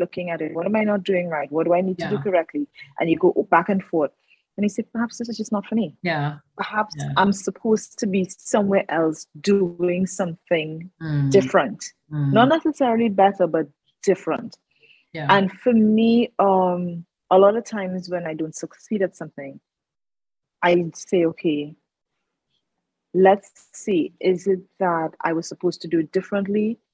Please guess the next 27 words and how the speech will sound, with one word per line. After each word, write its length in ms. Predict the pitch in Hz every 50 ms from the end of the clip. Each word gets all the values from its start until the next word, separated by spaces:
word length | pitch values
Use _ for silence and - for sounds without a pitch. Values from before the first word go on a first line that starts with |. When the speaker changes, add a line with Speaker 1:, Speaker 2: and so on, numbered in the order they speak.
| _
Speaker 1:
Is 160 | - 180 170 175
it, 140 | 170 147 - _ _ _ _ _ _ _ _
what 320 | - 160 160 160 196 202 202
was 160 | 220 226 -
my 160 | 220 208 196
process?" 800 | 190 - - 262 214 180 - - 156 147 - - - - - - _ _ _ -
Speaker 2:
Yeah. 240 | 170 156 151 147 147
Speaker 1:
And 120 | 185 190
if 140 | 202 214 -
my 140 | 220 202 185
process 680 | 185 _ _ - 277 233 208 - - 226 220 214 - - 208
wasn't, 800 | 190 185 196 190 180 180 - 175 160 156 156 160 156 156 - - _ _ _ _ _ _ _ _ _ _ _ _ _ -
if 80 | - 220
my 80 | 233
process 320 | 220 - 269 247 - 302 -
was 120 | 302 285
on 120 | 294 247 226
point, 340 | - - 220 175 143 147 - _ _ _ _ _ _ _ _ _ -
then 540 | 160 139 185 190 180 180 175 175 170 170 175 _ _ _ _ _ _ -
perhaps 460 | 233 208 185 214 202 196 196 - -
this 200 | - 190 190 -
wasn't 300 | 196 185 175 - 175 170 - _ _
for 160 | - 202 190 180
me. 240 | 170 147 131 131 - _ _ _ -
Speaker 2:
Yeah. 320 | 185 165 156 151 147 147 139 - - _ _ _ _ _ _ _ _ _ _ _ _ _ _ _ _ _ _ _ _ _
Speaker 1:
You 160 | - 208 208
know, 600 | 196 196 196 196 190 190 185 185 185 185 - -